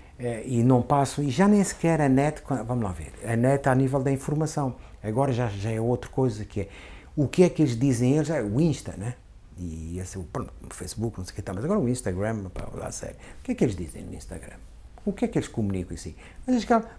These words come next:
não há uma, uma única informação inteligente naquela, naquela, naquela troca dos putos, pá. Pá, desculpa, mas é verdade, eu vejo meu sobrinho,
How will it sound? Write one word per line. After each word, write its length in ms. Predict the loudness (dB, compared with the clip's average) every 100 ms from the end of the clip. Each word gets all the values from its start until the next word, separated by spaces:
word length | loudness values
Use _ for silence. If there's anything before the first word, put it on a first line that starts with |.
| 2
não 80 | 6
há 20 |
uma, 240 | 8 8
uma 580 | 8 8 10 10 10 8
única 480 | 8 8 8 6 2
informação 500 | 2 2 2 2 2
inteligente 520 | 2 2 4 2 2
naquela, 580 | -4 -4 -6 -6 -8 -12
naquela, 520 | -10 -8 -6 -4 -4 -4
naquela 400 | -4 -2 -2 -2
troca 340 | -2 -2 -4
dos 160 | -6 -6
putos, 320 | -4 -4 -6
pá. 140 | -16 -16 -20 -20 -16 -4
Pá, 80 | -2 2 4 4 4 2 -2 -6
desculpa, 380 | 0 0 2
mas 180 | 0 0
é 80 | 0
verdade, 380 | 0 2 2 2
eu 40 |
vejo 160 | 2 2
meu 120 | 2
sobrinho, 600 | -2 -2 2 2 0